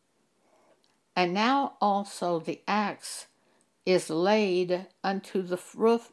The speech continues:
root of the trees. Every tree, therefore, which bringeth not forth good fruit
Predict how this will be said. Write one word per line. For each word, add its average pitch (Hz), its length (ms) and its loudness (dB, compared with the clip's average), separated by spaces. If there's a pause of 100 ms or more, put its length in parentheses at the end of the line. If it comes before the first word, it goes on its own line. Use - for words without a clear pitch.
(160)
root 208 440 4 (200)
of 160 280 0
the 160 180 -6
trees. - 840 -4 (1120)
Every 247 400 4
tree, 247 480 2
therefore, 135 800 -2 (720)
which 220 300 2
bringeth 214 580 0 (220)
not 208 460 0
forth 156 600 -2 (420)
good 220 300 10
fruit - 560 -6